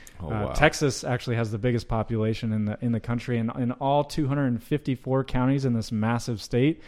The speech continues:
Speaker 2: we now have a wild hog population. <laughs> So they are not protected. Uh, we can absolutely harvest them for sale to the commercial market.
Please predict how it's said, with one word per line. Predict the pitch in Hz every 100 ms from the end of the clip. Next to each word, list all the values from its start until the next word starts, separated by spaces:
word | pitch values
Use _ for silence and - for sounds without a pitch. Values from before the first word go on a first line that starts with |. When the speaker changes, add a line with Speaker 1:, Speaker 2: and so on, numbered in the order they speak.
| - - -
Speaker 2:
we | 127
now | 127 123 117
have | 117 110 120 -
a | 117
wild | 113 110 101
hog | 110 110
population. | 107 98 104 98 95 101 92 -
<laughs> | - - 139 - 151 - - - - - -
So | - 147
they | 175
are | 156
not | 147 185
protected. | 143 127 113 123 156 160 - - -
Uh, | 120 117 123
we | 127
can | 131
absolutely | 127 - 143 135
harvest | 123 123 123 -
them | 123 123
for | - 120
sale | 131 123 120
to | 113
the | 117 110
commercial | - 117 117 120
market. | 110 104 107 131 202